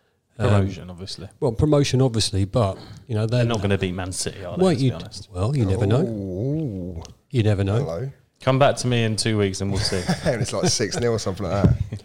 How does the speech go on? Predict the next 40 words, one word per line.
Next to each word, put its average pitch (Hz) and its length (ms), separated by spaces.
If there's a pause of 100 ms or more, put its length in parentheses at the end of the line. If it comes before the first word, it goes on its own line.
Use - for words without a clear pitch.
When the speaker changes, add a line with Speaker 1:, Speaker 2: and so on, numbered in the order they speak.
Speaker 1:
What 160 120
I'm 160 80
trying 151 160
to 131 40
say 123 220
is 107 260
all 156 200
the 135 80
players 113 280
will 104 120
want 113 100
to - 40
play 107 80
in 95 80
that 107 120
semi-final 95 600
'cause 104 140
it 117 80
might 107 240
be, 98 240 (420)
you 120 60
know, 95 120
the 104 100
one 110 240
chance - 360
they 117 80
get 107 160
to - 100
do 127 100
it. - 220 (640)
And 104 180
so, 117 260
you 110 280
know, 101 300 (420)
maybe, 120 560
and, 120 160
and 127 180
I, 131 60 (240)
and 123 100
they, 127 120